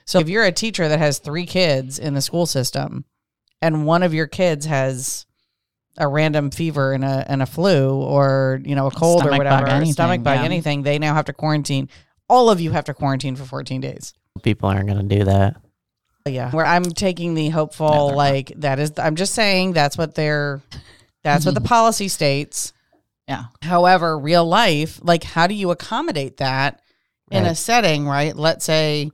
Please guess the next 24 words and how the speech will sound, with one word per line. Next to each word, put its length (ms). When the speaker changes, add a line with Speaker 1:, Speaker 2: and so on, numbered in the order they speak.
Speaker 3:
My 80
kid 180
has, 200
that's 200
a 40
tough 220
call. 320
Call 200
your 100
boss. 340
"My 100
kid 180
has 160
the 80
sniffles, 460
so 220
I'm 160
out 160
for 100
two 220
weeks." 440
Speaker 1:
Yeah. 240
Speaker 3:
<laughs> 260
Speaker 1:
Like, 200